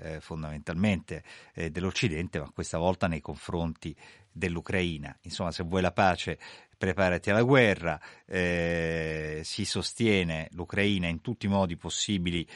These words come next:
ehm, immaginabili da un punto di vista finanziario, con l'invio di armi. Lo scopo è quello, eh, di avere un effetto deterrente fondamentalmente sulla, eh, sulla Russia,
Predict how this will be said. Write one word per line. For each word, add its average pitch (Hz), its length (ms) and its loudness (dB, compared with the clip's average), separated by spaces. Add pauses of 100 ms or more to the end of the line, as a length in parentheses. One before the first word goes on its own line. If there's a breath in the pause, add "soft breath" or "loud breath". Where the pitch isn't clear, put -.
(260 loud breath)
ehm, 82 560 0
immaginabili 85 880 2
da 82 80 0
un 78 80 -4
punto 90 240 -6
di 82 80 -6
vista 82 260 -6
finanziario, 85 800 2
con 92 160 -2
l'invio 104 380 2
di 135 180 6
armi. 131 480 6 (220 loud breath)
Lo 143 160 6
scopo 117 720 6
è 95 100 2
quello, 110 580 4 (320 loud breath)
eh, 98 300 0
di 107 420 2
avere 104 220 4
un 110 100 6
effetto 117 380 2
deterrente 113 1000 6
fondamentalmente 92 1080 0
sulla, 87 560 0 (320 loud breath)
eh, 90 300 -4
sulla 90 260 -2
Russia, 98 500 0